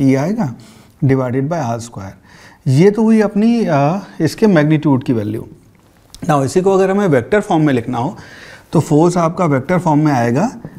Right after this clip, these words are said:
uh, will be equal to K ई स्क्वायर माइनस साइन के साथ और, uh, divided by आर स्क्वायर magnitude R cap, या अगर इसको वेक्टर में लिखें आर वेक्टर को तो नीचे आर क्यूब हो जाएगा। So it will be equal to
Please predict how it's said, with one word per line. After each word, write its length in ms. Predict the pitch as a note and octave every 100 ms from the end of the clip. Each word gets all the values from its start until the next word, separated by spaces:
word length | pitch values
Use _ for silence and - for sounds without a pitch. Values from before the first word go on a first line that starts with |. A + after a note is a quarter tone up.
| -
uh, 160 | C#3 C3
will 200 | C3+ C3+
be 140 | C#3+ C#3+
equal 260 | C#3+ D3
to 140 | D#3 -
K 160 | C3 E3+ A#3 - - -
ई 160 | C#3 C#3+
स्क्वायर 480 | - - C3+ D#3 A3+ -
माइनस 400 | C3+ B2+ C3+ C#3+
साइन 220 | C#3+ C3+ C#3+
के 100 | D3
साथ 800 | F3+ C#4 - - - - - D3+
और, 320 | C#3 C#3 C#3+
uh, 340 | C#3 C#3 C#3+ B2+
divided 420 | B2 B2 D3 D#3+
by 100 | F3 F3+ F3+ C3
आर 280 | C3+ C#3
स्क्वायर 460 | C#3 - C#3+ D3 A3+ - - C3
magnitude 540 | B2 C3+ C3+ F#3 G3 -
R 160 | B2 C#3 C3+ C3
cap, 280 | D3+ - - - _ - _ D#3+
या 220 | D3+ D#3+
अगर 120 | F#3
इसको 260 | G3+ F3+ G3
वेक्टर 340 | D3+ C#3 G3
में 120 | G3+ G3
लिखें 260 | D#3 -
आर 220 | F3 C3+ C3
वेक्टर 320 | A#2+ - D3+
को 100 | G#3
तो 80 | A3+
नीचे 220 | F3 D3 D3+
आर 200 | B2 A#2+
क्यूब 240 | C3+ B2+
हो 100 | C3
जाएगा। 320 | E3 A#3 F#3
So 180 | - C3+
it 100 | B2
will 140 | C3 B2+
be 100 | C#3
equal 220 | C#3 C3
to 80 | D3